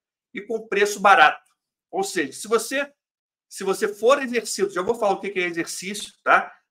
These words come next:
Caso dê errado a operação e você seja exercido, você vai comprar uma ação de alta qualidade, com preço barato e que paga dividendos.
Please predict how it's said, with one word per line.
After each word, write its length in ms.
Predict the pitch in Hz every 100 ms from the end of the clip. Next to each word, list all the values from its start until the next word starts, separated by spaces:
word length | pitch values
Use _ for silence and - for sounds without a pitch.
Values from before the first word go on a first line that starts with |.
| _
Caso 560 | 277 302 240 269 233 - _
dê 200 | 165 214
errado 340 | 226 196 196
a 40 | 196
operação 540 | 202 190 - 180 180
e 60 | 180
você 260 | 180 175
seja 380 | 190 - 233 226
exercido, 760 | 220 185 202 - 185 170 180 - _ _
você 200 | - 156
vai 120 | 185 196
comprar 280 | 202 185
uma 100 | 170
ação 260 | 170 - 139
de 60 | 151
alta 220 | 208 240
qualidade, 560 | 240 233 220 208 202
com 120 | - 214
preço 280 | 190 190
barato 420 | 190 202 190 202 240
e 20 |
que 120 | -
paga 260 | - 233 233
dividendos. 640 | 247 262 262 233 220 -